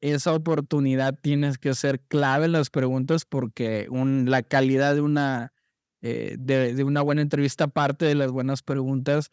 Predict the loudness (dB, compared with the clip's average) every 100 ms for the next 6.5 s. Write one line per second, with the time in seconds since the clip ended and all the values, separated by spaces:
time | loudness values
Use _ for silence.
0 | _ _ _ _ _ -2 2 2 4 4
1 | 4 4 2 2 0 -2 -2 0 0 0
2 | -4 0 2 2 2 2 2 2 2 0
3 | 0 2 2 0 -2 -2 -2 0 -2 0
4 | 0 0 0 0 0 0 0 2 0 -2
5 | -2 -2 -2 -2 -6 -6 0 2 2 0
6 | 0 2 2 2